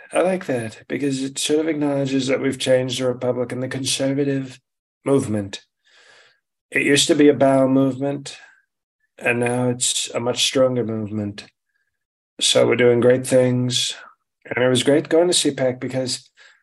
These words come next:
you, you wouldn't believe, maybe you would believe it, tech stuff, but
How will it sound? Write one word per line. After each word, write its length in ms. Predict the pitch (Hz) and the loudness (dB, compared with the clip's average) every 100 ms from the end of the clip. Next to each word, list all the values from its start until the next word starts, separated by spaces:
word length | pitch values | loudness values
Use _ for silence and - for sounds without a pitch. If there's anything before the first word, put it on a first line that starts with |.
| _ _ - | _ _ -2
you, 240 | 156 202 | 0 0
you 140 | 160 170 | 0 2
wouldn't 180 | 214 190 | 2 2
believe, 420 | 151 143 123 123 | 2 2 0 -2
maybe 220 | 165 226 | -2 0
you 100 | 220 | 0
would 120 | 175 | -2
believe 280 | 127 120 113 | -8 -10 -10
it, 160 | 110 - | -10 -6
tech 220 | 120 - | -6 -6
stuff, 340 | - 123 117 | -6 -6 -8
but 220 | - 135 | -6 -6